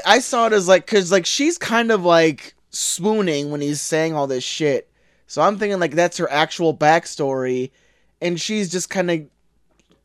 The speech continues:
like, fawning over the fact that there's still someone out there that cares about her, that knows enough about her past that they can actually share it with somebody.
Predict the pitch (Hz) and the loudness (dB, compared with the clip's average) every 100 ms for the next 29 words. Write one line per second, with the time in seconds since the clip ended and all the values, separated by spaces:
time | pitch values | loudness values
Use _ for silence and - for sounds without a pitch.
0 | _ - 165 - _ - - 175 175 180 | _ -2 -2 -2 _ -16 -2 0 2 0
1 | 170 170 156 - 160 165 170 - 165 151 | 0 0 -2 0 0 0 -4 -2 -2 -2
2 | - - 185 175 - 170 151 165 165 156 | -6 -4 -4 -2 -4 -2 0 0 0 0
3 | 139 135 135 139 _ _ _ _ - 151 | 2 2 0 -4 _ _ _ _ -2 -2
4 | - 202 214 214 175 151 147 143 139 143 | 0 0 2 2 0 2 2 2 0 0
5 | 135 _ _ - 170 165 165 175 180 147 | -2 _ _ -2 -2 0 0 2 2 -2
6 | - _ _ - 156 165 165 160 147 143 | -8 _ _ -8 -4 -2 0 0 0 -2
7 | 170 160 170 151 151 156 147 143 - 143 | 0 0 0 -2 -6 -4 -6 -6 -8 -8
8 | - 160 165 123 131 - 117 117 107 85 | -4 0 2 0 -4 -8 -8 -8 -8 -8
9 | 90 107 | -8 -10